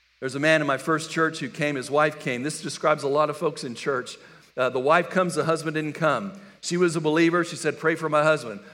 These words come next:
We prayed for him. I went to see him, found out right away that he is, he was a pretty borderline atheist, but at least a skeptic, didn't believe. And he saw this activity in the, the life of his wife.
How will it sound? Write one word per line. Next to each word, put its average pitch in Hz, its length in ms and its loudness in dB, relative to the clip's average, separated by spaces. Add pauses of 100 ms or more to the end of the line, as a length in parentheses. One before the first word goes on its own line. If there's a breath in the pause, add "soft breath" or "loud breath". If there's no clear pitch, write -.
We 131 120 -4
prayed 165 260 0
for 165 140 -4
him. 165 80 -2
I 147 80 2
went 165 220 0
to 139 80 -8
see 165 240 0
him, 165 300 0 (140 loud breath)
found 170 280 2
out 165 140 4
right 165 200 4
away 170 520 2 (120)
that 131 140 -2
he 156 120 2
is, 151 240 -4 (600)
he 190 260 -2 (540 loud breath)
was 151 160 -8
a 120 40 -14
pretty 214 360 2
borderline 170 840 4
atheist, 160 460 -2
but 127 240 -8
at 147 120 -6
least 180 240 -2
a 185 60 0
skeptic, - 720 -2 (220 soft breath)
didn't 180 220 0
believe. 165 760 2 (600)
And 139 160 -4
he 160 100 -2
saw 170 320 2
this - 560 0
activity 170 540 2
in 156 100 -2
the, 135 140 0
the 135 180 -2
life 156 320 2
of 160 100 -8
his 147 160 -10
wife. 143 540 -4